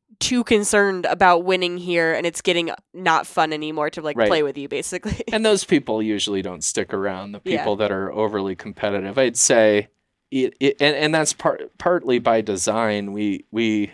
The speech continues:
Speaker 2: have tried to structure the race so, like, the Middle Creek race, you know, is seven, seven miles, uh, round trip.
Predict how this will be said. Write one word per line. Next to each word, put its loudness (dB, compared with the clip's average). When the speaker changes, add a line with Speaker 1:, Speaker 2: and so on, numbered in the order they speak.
Speaker 2:
have -10
tried 0
to -2
structure -2
the -2
race 0
so, -2
like, -4
the 0
Middle 2
Creek -6
race, 0
you -4
know, -6
is -8
seven, 0
seven 2
miles, -4
uh, 0
round -4
trip. -6